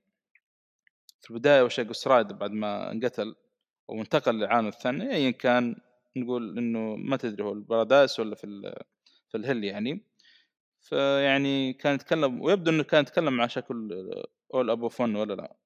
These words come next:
شكله هذا اللي واضح يعني. فيعني، آه، كان يتكلم عن نفسه، كان يتكلم عن، آه، رحلته لين وصل لثانوس، ما نعرف إيه من الكلام هذا.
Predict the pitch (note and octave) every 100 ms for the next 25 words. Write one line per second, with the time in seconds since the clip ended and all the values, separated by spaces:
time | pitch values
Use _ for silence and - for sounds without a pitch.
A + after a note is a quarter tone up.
0 | - - - - - C3+ B2 A2+ A2 G2+
1 | A2 G#2 G2+ B2+ _ _ _ _ _ _
2 | _ _ _ - E3 F3 E3+ F3 E3+ E3+
3 | E3 D#3+ - _ _ _ _ _ _ _
4 | _ _ - A#2+ A2 G#2 G2+ G2+ G2 -
5 | _ _ _ _ - E3 - E3 C3 A2+
6 | A2+ A#2+ - - A#2 A2 B2 A#2 G#2+ G2
7 | G2+ G2+ G2 F#2+ F#2+ F2 F#2+ A#2+ - B2
8 | A#2 A#2+ A#2 A#2 A2+ A2+ A2 A2+ - -
9 | _ _ _ _ _ _ - A#2 A2+ G#2+
10 | G#2 G2+ C3 C3 B2 A#2+ - G#2 G2+ G2+
11 | - A2 G#2 - A2 G#2 A#2 A#2+ C3+